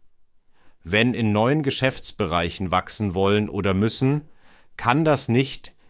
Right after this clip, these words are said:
in den etablierten Planungs- und Kontrollstrukturen und der bestehenden Mannschaft erfolgreich sein.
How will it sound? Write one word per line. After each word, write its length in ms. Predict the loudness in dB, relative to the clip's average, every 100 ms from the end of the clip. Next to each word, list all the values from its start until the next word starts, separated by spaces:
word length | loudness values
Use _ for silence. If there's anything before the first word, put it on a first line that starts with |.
| -10
in 200 | -2 2
den 160 | 2
etablierten 760 | 0 -4 -2 0 2 2 2 -2
Planungs- 680 | 2 4 4 2 -2 -2 -6
und 220 | -6 -4
Kontrollstrukturen 1300 | -2 -2 0 0 0 -2 -4 -4 -2 2 4 4 0 -8 -20 -20 -10
und 180 | -4 2
der 100 | 2
bestehenden 680 | 2 0 2 2 2 2 2
Mannschaft 680 | 4 2 2 0 0 -6
erfolgreich 720 | -8 -6 0 0 0 -4 -6 -4
sein. 360 | -4 -4 -6